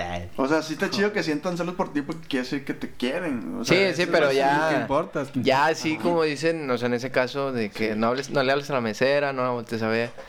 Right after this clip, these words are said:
Speaker 3: Ya, esa sí es una persona muy
Speaker 1: Eso es
Speaker 3: tóxica, la
Speaker 1: una
Speaker 3: neta.
Speaker 1: cárcel, güey.
Speaker 2: Sí, o sea, eso es
Speaker 3: Sí,
Speaker 2: pasarse de
Speaker 3: eso,
Speaker 2: verga.
Speaker 3: eso es, te traen con correa, güey.
Speaker 1: Y sí.
Speaker 2: Ándale.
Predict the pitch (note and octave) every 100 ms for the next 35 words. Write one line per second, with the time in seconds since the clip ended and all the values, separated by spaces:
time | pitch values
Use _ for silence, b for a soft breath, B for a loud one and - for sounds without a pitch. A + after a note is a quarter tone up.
0 | B B - G#2+ G#2 G#2+ A#2 - G#2+ A2+
1 | A2+ G2+ - G#2+ G#2+ G2+ - D3 - A2
2 | G#2 G2 G2+ G2 - F2 F2 F2+ - -
3 | - - B2 A#2+ A#2 A#2 C#3 - C3+ C#3
4 | C#3+ A#2 A2 D#3 C3+ E3 E3+ E3 D#3+ -
5 | E3+ D3 C#3+ C#3+ E3 D#3+ E3+ G2 F2+ F2
6 | F#2+ F2+ - - - - - - F#2+ -
7 | C2+ A2+ B2 E3 F#3